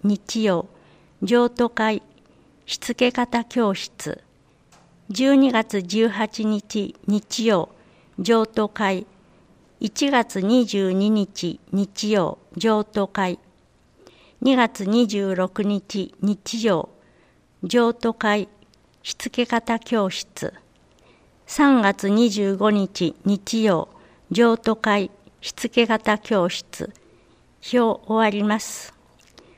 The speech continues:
米印、譲渡会、九時三十分から、しつけ方教室、十三時三十分から。譲渡会には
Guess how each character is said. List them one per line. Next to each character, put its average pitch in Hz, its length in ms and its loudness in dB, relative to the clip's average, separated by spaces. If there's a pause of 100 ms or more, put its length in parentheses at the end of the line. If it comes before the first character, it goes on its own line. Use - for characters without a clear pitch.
(120)
米 247 300 6
印、 220 600 -2 (680)
譲 269 300 4
渡 262 200 0
会、 247 420 -2 (920)
九 294 160 0
時 233 160 -2
三 247 360 2
十 247 180 -2
分 165 420 -2
か 170 180 -4
ら、 165 240 -4 (1000)
し - 100 -12
つ - 160 -10
け 269 160 2
方 262 320 2
教 240 300 0
室、 - 480 -8 (540)
十 254 260 2
三 269 340 2
時 190 140 -4
三 220 360 0
十 202 160 -4
分 165 380 -2
か 170 180 -6
ら。 160 180 -4 (1400)
譲 262 240 4
渡 262 180 2
会 247 320 0
に 240 220 2
は 180 200 -2